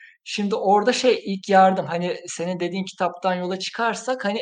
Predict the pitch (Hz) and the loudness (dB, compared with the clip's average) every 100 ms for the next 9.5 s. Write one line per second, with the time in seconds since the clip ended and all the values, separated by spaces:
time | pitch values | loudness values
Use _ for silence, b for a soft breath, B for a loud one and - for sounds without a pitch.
0 | 220 240 - 180 175 190 180 226 285 214 | -6 -10 -4 -6 -4 -4 -2 0 -2 -6
1 | 190 190 180 175 151 143 180 185 - 180 | -6 2 4 4 2 -6 -8 -10 -4 0
2 | 175 208 220 175 185 185 175 175 165 - | 2 0 -6 -4 -2 -2 -2 -4 -6 -12
3 | - 180 185 180 185 196 214 190 190 262 | -10 -4 -4 -4 -6 -6 -4 -2 -2 -4
4 | B B B _ 185 170 208 214 180 180 | B B B _ -10 -6 -4 -4 -2 -2
5 | 175 170 196 269 175 208 208 180 151 131 | -2 -6 -4 -6 -4 -6 -6 -4 -2 -2
6 | 127 113 117 123 - 151 151 165 151 B | -4 -8 -10 -14 -8 -2 0 0 -4 B
7 | B B B - 180 196 196 175 151 175 | B B B -18 -8 -8 -4 -6 -4 -2
8 | 185 185 - _ _ - _ 147 143 - | -2 -2 -10 _ _ -20 _ 0 0 -4
9 | 131 139 156 233 196 | -4 -4 -4 -4 -4